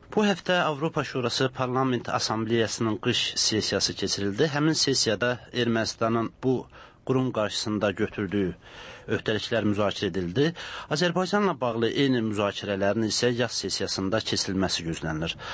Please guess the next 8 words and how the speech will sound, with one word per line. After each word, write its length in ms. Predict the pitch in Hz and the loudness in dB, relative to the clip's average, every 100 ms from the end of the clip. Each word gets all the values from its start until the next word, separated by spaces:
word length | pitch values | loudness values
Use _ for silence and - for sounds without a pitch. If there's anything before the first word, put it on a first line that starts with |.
| - - | -6 2
Ancaq 200 | 190 180 | 2 4
bu 100 | 190 | 2
həftə 280 | 175 - 165 | 0 0 0
Avropa 320 | 147 151 156 | 2 0 0
Şurası 480 | 135 127 120 - 147 - | -4 -2 0 2 0 2
Monitorinq 580 | 139 131 - 143 113 - | 2 2 0 -2 -4 -4
Komitəsinin 520 | 101 92 92 101 92 | -4 -2 -2 -2 -2
toplantısında 800 | 95 87 92 85 - 87 87 78 | -4 -2 0 0 0 0 0 -2